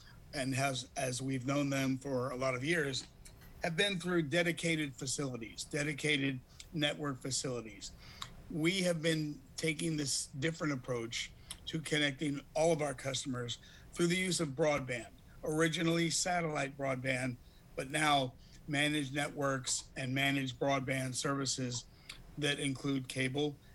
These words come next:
include D S L, include wireless,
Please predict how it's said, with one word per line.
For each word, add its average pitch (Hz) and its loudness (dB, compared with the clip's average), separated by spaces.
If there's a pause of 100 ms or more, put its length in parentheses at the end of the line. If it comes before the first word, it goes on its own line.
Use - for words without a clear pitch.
(160)
include 131 -2 (320)
D 135 2
S 131 0
L, 135 0 (420)
include 127 -2
wireless, 139 2